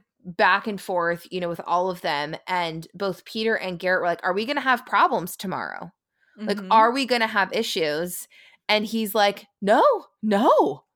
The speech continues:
Speaker 1: What do you mean?" Like, it just was like, "Oh my God, of course you are. Why even say anything? Like, why waste your breath?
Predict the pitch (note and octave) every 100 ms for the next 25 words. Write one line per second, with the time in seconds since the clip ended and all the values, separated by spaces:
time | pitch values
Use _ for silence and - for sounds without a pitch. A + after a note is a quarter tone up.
0 | _ _ _ - C#4+ D4+ G4 F4+ G4 C4+
1 | B3 C4 B3+ D4 D4 B3 A3 - G#3 B3
2 | A3 F3+ F#3 G#3+ G3+ G#3 G#4 A4 - E4
3 | G#3+ F3+ C#3+ C4+ C4 F4+ G4+ F4 - F4+
4 | G#4 F#4+ A#3 F3 F3 F#3 A#3 C4 D4+ -
5 | D4+ A3+ C#4 B3+